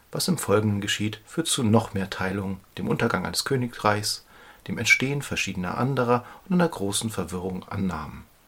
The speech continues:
Neben den drei Brüdern und Philipp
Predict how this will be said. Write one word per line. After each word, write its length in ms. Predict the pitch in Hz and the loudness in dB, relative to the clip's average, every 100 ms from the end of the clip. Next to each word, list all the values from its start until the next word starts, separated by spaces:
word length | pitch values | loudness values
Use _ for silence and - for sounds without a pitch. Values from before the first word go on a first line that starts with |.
| - - - _ - _ _ _ _ _ | -20 -20 -20 _ -20 _ _ _ _ _
Neben 220 | - 147 170 | -2 0 2
den 80 | |
drei 160 | 156 131 | 0 -2
Brüdern 360 | 113 104 104 95 | 0 0 0 -2
und 120 | 82 | -6
Philipp 360 | - 123 135 | -6 -4 -4